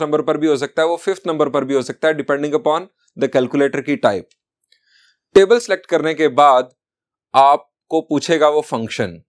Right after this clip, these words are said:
जिस फंक्शन का आपको टेबल चाहिए, जिसका आप ग्राफ बनाने जा रहे हैं, आप उसे बताएंगे cosine x। ये तरीकेकार सारा हमने तफसील से पिछले लेक्चर में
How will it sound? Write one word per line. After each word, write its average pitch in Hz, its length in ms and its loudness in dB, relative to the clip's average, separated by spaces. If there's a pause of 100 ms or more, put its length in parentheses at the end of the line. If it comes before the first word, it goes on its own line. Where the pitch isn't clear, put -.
(300)
जिस 320 220 0
फंक्शन 143 400 -6
का 151 100 4
आपको 123 420 0
टेबल 120 360 -2
चाहिए, 127 360 -2
जिसका 131 280 -2
आप 131 120 0
ग्राफ 113 340 -2
बनाने 127 280 -4
जा 120 180 4
रहे 127 120 -2
हैं, 120 180 -12 (400)
आप 151 120 4
उसे 175 180 -4
बताएंगे 151 580 0 (1080)
cosine 143 360 0 (160)
x। 117 80 -4 (1080)
ये 170 200 4 (140)
तरीकेकार 190 400 0
सारा 220 280 -2
हमने 190 180 -4
तफसील 170 380 -2
से 156 180 0 (160)
पिछले 151 220 -2
लेक्चर 139 280 -2
में 170 180 -8